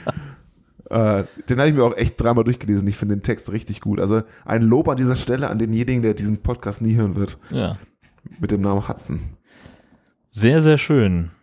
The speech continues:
Speaker 2: F S K ab zwölf, einhundertneun Minuten und man kriegt die D V D nur noch antiquarisch, aber, äh, mit heutigen Abspielgeräten macht es auch überhaupt keinen Spaß, sich das Ding anzugucken.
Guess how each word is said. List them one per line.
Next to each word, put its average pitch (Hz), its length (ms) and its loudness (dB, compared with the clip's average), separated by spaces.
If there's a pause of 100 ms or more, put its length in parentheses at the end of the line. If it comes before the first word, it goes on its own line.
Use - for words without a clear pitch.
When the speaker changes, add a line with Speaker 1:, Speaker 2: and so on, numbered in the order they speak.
(400)
Speaker 2:
F 123 200 0
S 151 180 0
K 143 200 4
ab 143 160 0
zwölf, 147 500 2
einhundertneun 139 640 4
Minuten 143 540 2
und 127 420 2
man 120 100 2
kriegt 139 300 0
die 123 120 4
D 117 140 4
V 113 160 2
D 113 160 4
nur 123 200 2
noch 131 180 2
antiquarisch, 107 880 0
aber, 98 380 4
äh, 104 100 0
mit 104 260 -2
heutigen 117 340 0
Abspielgeräten 104 800 2
macht 98 260 0
es 113 120 0
auch 95 220 -4
überhaupt 98 480 -2
keinen 90 240 2
Spaß, 85 380 -2
sich 98 120 -4
das 90 200 -4
Ding 92 140 -6
anzugucken. - 560 -6